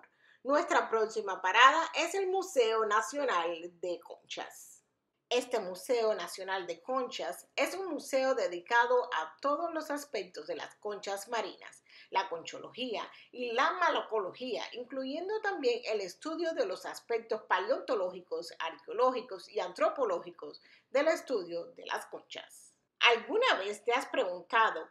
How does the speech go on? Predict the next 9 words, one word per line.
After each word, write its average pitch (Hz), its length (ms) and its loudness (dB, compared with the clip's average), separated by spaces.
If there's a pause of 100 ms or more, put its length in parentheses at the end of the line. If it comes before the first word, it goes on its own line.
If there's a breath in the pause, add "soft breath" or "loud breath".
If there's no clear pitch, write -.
cómo 415 380 0
las 233 280 -2
almejas, 202 720 -4
las - 320 -10
ostras 233 560 2
y 202 140 -6
las 285 260 4
babosas 233 560 0
marinas 185 580 -4